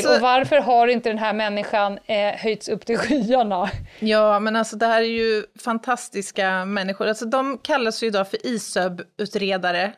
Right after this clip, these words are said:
Speaker 2: Mm.
Speaker 1: Och de, det är som du säger, alltså, de kan ju då sitta och granska såna här bilder hela dagarna, vissa
Speaker 2: Ja.
Speaker 1: dagar. Och,
Speaker 2: Äh,
Speaker 1: och prio
Speaker 2: fy
Speaker 1: är ju
Speaker 2: fan.
Speaker 1: att dels försöka identifiera de här barnen, men också förövarna naturligtvis.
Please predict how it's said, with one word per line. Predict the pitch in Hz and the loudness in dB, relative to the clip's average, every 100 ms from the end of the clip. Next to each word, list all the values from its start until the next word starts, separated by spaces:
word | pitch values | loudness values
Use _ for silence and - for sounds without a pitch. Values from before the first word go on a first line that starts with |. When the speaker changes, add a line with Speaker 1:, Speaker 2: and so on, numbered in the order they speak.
| - | -2
Speaker 2:
Mm. | 269 262 254 269 - | 2 2 0 -4 -10
Speaker 1:
Och | - 247 | -6 -2
de, | 247 254 | 0 0
det | |
är | 302 | -2
som | 302 311 | -2 -2
du | 415 | -4
säger, | - 359 427 285 | -2 0 2 2
alltså, | 240 | 0
de | 247 240 | -2 -4
kan | 240 294 | -2 -4
ju | 294 | -2
då | 277 | -4
sitta | 240 - - - 226 | -4 -6 -8 -2 -2
och | 226 | 0
granska | 262 226 - 254 | 0 0 -2 -6
såna | 269 240 | -2 -2
här | 208 | 0
bilder | 208 196 185 185 185 - _ | -2 -2 0 0 -2 -6 _
hela | 214 269 214 196 185 185 | -8 -2 2 2 2 0
dagarna, | 208 220 185 190 262 277 | 0 2 2 0 -2 -2
vissa | 254 - | -4 -2
Speaker 2:
Ja. | 196 - - | 0 -2 -4
Speaker 1:
dagar. | 208 226 202 180 180 | 0 2 2 0 0
Och, | 214 - | -2 -4
Speaker 2:
Äh, | - | -4
Speaker 1:
och | 220 | -6
prio | - 285 311 339 | -4 0 4 4
Speaker 2:
fy | |
Speaker 1:
är | 269 | 4
ju | 262 262 | 2 0
Speaker 2:
fan. | 320 247 226 185 190 | 0 0 -4 -4 -4
Speaker 1:
att | 254 247 | -4 -4
dels | 208 262 262 254 | -4 0 0 -2
försöka | 247 233 | -4 0
identifiera | 233 226 220 220 - 214 214 | 0 0 -2 -4 -2 2 4
de | 208 | 2
här | 202 | 0
barnen, | 190 254 277 233 202 | 0 2 2 2 0
men | 214 | 0
också | 220 - | -2 -4
förövarna | - 233 262 330 294 202 175 170 - | -4 0 2 2 2 0 -2 -4 -4
naturligtvis. | 196 180 175 - - - - | -6 -6 -10 -10 -12 -12 -16